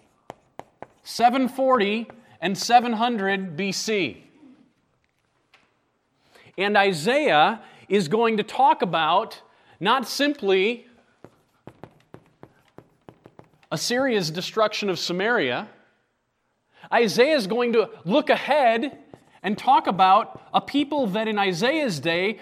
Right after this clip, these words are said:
were not even that influential yet, Babylon. And that this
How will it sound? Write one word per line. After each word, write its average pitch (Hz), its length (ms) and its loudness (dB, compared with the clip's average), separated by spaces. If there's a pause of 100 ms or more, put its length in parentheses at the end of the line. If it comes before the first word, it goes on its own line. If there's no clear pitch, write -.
were 185 200 0
not 226 320 0
even 233 240 -2
that 220 180 -2
influential 220 680 -2
yet, 156 420 -2 (140)
Babylon. 202 680 4 (2750)
And 226 140 2
that 247 140 0
this 247 260 0